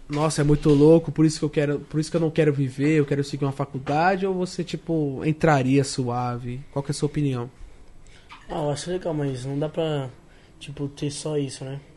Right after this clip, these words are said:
Speaker 2: Tem que ter alguma coisa. Se, tipo, o Instagram parar, alguma coisa, tem que ter outra coisa pra fazer.
Speaker 1: É, é verdade. É, que nem todo mundo começou, mano. Todo mundo começou com alguma coisa.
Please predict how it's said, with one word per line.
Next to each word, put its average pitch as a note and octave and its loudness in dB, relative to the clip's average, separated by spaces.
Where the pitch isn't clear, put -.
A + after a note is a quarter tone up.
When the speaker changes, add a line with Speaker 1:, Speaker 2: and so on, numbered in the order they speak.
Speaker 2:
Tem C#3 -10
que - -18
ter F3 -4
alguma D3 -2
coisa. C#3 -4
Se, - -14
tipo, D3 -10
o C#3 -6
Instagram D3 -4
parar, D3 -4
alguma D3+ -4
coisa, D3+ -4
tem D#3+ -6
que D#3 -16
ter E3+ -2
outra D3 -4
coisa C#3+ -6
pra - -20
fazer. B2+ -8
Speaker 1:
É, A#2+ -4
é B2+ -8
verdade. B2 -6
É, E3+ 0
que A#3 -2
nem C4 4
todo C#4 6
mundo C#4 4
começou, C4 2
mano. F#3+ -2
Todo F#3 -2
mundo A3 -2
começou G#3+ 2
com A3 -2
alguma G3+ 0
coisa. A#3+ 0